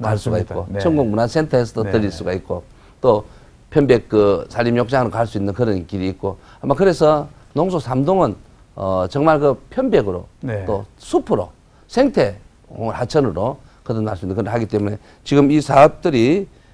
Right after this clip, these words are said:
Speaker 1: 에, 추진 중에 있습니다만, 어, 현재 기본 하천 설치 설계 용역 중에 있습니다.
Speaker 2: 음.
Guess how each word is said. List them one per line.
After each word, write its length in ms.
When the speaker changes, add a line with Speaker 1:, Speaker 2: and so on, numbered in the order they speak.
Speaker 1:
에, 340
추진 240
중에 200
있습니다만, 640
어, 240
현재 580
기본 300
하천 640
설치 380
설계 460
용역 300
중에 180
있습니다. 480
Speaker 2:
음. 380